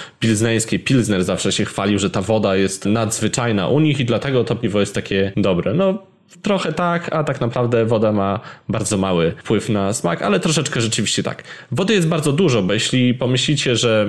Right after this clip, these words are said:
piwo ma na przykład pięć procent alkoholu, no to w dziewięćdziesięciu paru procentach będzie to woda. Więc tak, woda to jest główny składnik piwa, o czym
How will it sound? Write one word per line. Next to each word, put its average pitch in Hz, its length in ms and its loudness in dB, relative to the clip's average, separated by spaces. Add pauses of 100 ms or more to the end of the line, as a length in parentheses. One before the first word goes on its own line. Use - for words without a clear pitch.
piwo 107 240 2
ma 101 120 0
na 101 100 0
przykład - 400 -4 (180)
pięć 123 200 0
procent 120 340 -2
alkoholu, 190 540 0 (280)
no 208 100 0
to 196 120 0
w 156 60 -2
dziewięćdziesięciu 139 840 2
paru 127 200 0
procentach 113 480 0
będzie 107 240 2
to 98 480 0
woda. 107 460 0 (300)
Więc 117 200 0
tak, 180 260 -4 (260)
woda 156 420 0
to 143 120 -2
jest 131 360 0
główny 165 420 4
składnik 123 460 0
piwa, 160 220 2
o 127 80 0
czym 117 220 -2